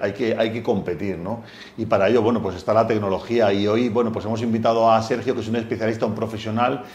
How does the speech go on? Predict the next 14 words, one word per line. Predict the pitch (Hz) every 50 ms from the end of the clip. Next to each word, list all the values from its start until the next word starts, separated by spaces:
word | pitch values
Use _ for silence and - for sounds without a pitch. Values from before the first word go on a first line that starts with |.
| - - - - -
en | - 123 127 131 -
precisamente | 127 120 117 127 123 143 123 127 135 139 - 143
aportar | 123 117 113 - 117 110 107 107 - - 135 143 143 139
la | 123 110
última | 110 135 135 113 - 139 139 135
tecnología | 135 135 123 123 123 117 117 - 123 131 139 143 139
a | - - - 120
las | 120 120 110 110
entidades | 113 110 107 110 110 117 131 - 139
educativas, | 127 123 120 - 123 117 117 165 170 160 180 170 -
especialmente | 110 - - 101 110 113 110 113 113 117
a |
las | 113 110 110
universidades, | 120 120 117 123 120 117 123 123 131 139 143 160 165 165 165